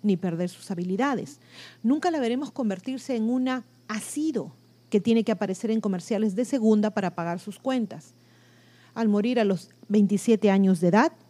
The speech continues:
Amy Winehouse será recordada por siempre como la ardiente diva que inspiró,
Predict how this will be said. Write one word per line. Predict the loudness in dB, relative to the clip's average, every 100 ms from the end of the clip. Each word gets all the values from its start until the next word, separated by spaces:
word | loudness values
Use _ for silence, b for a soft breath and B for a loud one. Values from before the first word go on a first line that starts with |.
| -2
Amy | 0 2 0
Winehouse | 0 -2 -2 -4 -6
será | -4 -4
recordada | -4 -6 -6 -6 -4 -4 -6
por | -4 -4
siempre | -4 0 2 2 -2 -8 -6
como | 0 2 4
la | 2 0
ardiente | -2 -4 -4 -4 -4 -4
diva | -2 -2 -2 -8 -2
que | 0
inspiró, | 0 -2 -2 0 0